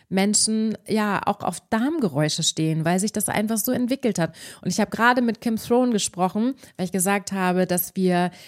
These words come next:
dass ich jetzt diese Podcast-Folge aufnehme und dieses Kapitel vorlesen möchte, wo sie meinte, „Ja, witzig, der hat mich auch kontaktiert. Da ist es jedoch nie zum Treffen gekommen.“ Aber ja, Telefonsessions gehören auch zum Job der Domina dazu. Und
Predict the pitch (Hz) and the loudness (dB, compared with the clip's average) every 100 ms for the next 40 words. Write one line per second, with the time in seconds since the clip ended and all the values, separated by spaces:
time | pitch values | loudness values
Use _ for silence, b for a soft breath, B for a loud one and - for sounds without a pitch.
0 | B 190 185 190 190 - 196 185 - 214 | B 2 2 0 -2 0 0 0 -2 -2
1 | 202 - 185 175 175 180 202 185 175 170 | -2 0 2 2 2 0 0 0 0 -2
2 | 180 - 190 - 208 - 170 170 175 170 | -4 -4 -4 -2 -2 0 0 0 0 0
3 | 170 208 226 B B B - 190 202 202 | 2 0 -2 B B B 0 2 4 4
4 | 208 202 196 - 190 190 190 202 - - | 4 2 0 0 0 0 2 0 0 0
5 | 220 175 170 - 160 160 - B - 185 | 0 -2 -4 -4 -2 -2 -4 B -4 -2
6 | 196 202 196 190 208 196 - 202 - 175 | 0 2 0 0 -2 -4 -2 -2 -2 -4
7 | 165 160 175 247 B B B - 196 226 | -4 -4 -2 -4 B B B 0 4 4
8 | 269 208 165 - - 226 214 - 277 277 | 4 2 0 -6 -4 -2 0 0 0 0
9 | 262 247 254 - 214 196 208 196 208 196 | 0 0 0 0 2 2 0 0 -2 -2
10 | 202 180 190 185 175 208 196 180 175 170 | -2 -2 -2 -4 -2 0 0 -2 -2 -2
11 | - 254 277 b b b b - 202 202 | 0 0 -2 b b b b -2 0 2
12 | 104 | 2